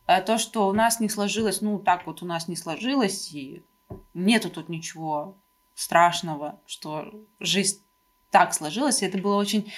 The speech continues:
интересная история, потому что это были именно те отношения, которые, знаете, вот они не заканчиваются каким-то скандалом, обидами,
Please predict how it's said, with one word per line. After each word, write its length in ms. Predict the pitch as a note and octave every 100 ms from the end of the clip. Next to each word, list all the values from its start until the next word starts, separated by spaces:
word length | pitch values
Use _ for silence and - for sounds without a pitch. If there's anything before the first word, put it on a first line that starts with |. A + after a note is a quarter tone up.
| - - - -
интересная 520 | A3 C4 D#4 D4+ C#4
история, 420 | - C4+ F4+ G#4+
потому 340 | D4 C#4+ C#4 C#4+
что 140 | C4+
это 120 | C4 A3+ G3 F#3+ - -
были 360 | F#3 B3 D#4+ D4
именно 260 | C4 B3 A#3
те 180 | - C#4
отношения, 540 | C4+ A3 D4+ F4+ G4
которые, 320 | - A#3 A#3+ G#3+
знаете, 280 | B3 B3
вот 120 | G3 G#3+
они 160 | G#3+
не 120 | G#3
заканчиваются 640 | G3 G3 C4 E4+ C4 A3+ A3
каким-то 320 | G3 A3 G#3 G3
скандалом, 840 | - F#3+ F#3+ D#3+ F#3 F#3+ F3+ F3 - - -
обидами, 1040 | F#3+ D#3+ E3+ G#3 E3+ F3+ F3 F#3 F3 E3